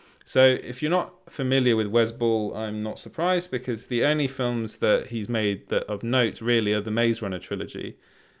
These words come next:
uh, movies. And, you know, th-, those films, I've watched two of them, and they're actually fine.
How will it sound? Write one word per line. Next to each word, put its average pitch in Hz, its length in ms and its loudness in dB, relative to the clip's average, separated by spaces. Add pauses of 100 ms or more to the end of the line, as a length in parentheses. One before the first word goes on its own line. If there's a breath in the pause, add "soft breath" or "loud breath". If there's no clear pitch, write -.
(160)
uh, 98 300 -2
movies. 90 640 -4 (920 soft breath)
And, 131 420 0
you 151 140 -2
know, 139 160 2
th-, 139 180 2
those 160 220 4
films, 127 480 -2
I've 123 180 2
watched - 300 -2
two 131 180 0
of 143 140 -2
them, 156 240 0
and 135 160 0
they're 185 120 2
actually 151 280 -6
fine. 127 480 -2